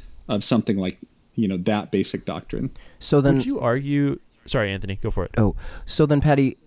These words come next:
Speaker 2: when you look at stuff like that and the, the slow change, like, taking something so core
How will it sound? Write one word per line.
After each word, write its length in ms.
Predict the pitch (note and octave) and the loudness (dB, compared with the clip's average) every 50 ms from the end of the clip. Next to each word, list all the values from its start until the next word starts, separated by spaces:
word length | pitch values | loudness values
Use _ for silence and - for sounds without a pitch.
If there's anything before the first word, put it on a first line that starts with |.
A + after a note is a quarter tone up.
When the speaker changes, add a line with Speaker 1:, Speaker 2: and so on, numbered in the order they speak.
| - - | -20 -18
Speaker 2:
when 380 | - - F2+ A#2 A2+ B2 B2 C3+ | -10 -4 0 2 2 4 4 4
you 100 | D#3+ E3 | 4 4
look 180 | C3 B2 A#2+ | 4 4 2
at 80 | - - | 0 -2
stuff 240 | - - A#2 G#2 - | -2 -2 -2 0 2
like 140 | A2 G2+ F#2+ | 0 0 2
that 260 | G2+ G2+ G#2 G2 F2 - - | 4 4 4 4 2 0 2
and 280 | G2+ G2+ F#2+ F#2 F2 - - | 2 2 4 2 0 -2 -4
the, 440 | - G2+ F2+ - - - - - - - | -10 -12 -14 -12 -14 -8 -2 -2 -2 0
the 120 | - G#2 G2+ | 2 0 0
slow 320 | - - - A#2+ A2+ A2 | 0 0 2 4 4 4
change, 480 | G#2+ - - - - G2+ G2+ A2 - - | 4 2 -2 0 0 2 2 2 2 2
like, 320 | G2+ G2+ F#2+ F#2 - - - - - | 2 2 2 2 0 -4 -14 -14 -6
taking 300 | - - C#3 C3 - B2 | 0 2 2 2 2 0
something 280 | A2+ - A#2+ G#2+ A#2 G#2+ | 0 0 0 2 0 0
so 180 | - - A2 G2+ | 2 2 0 0
core 580 | - - - A2 G#2 G#2 G#2+ A2 A#2 B2+ - | 0 -2 0 2 4 4 6 6 4 2 0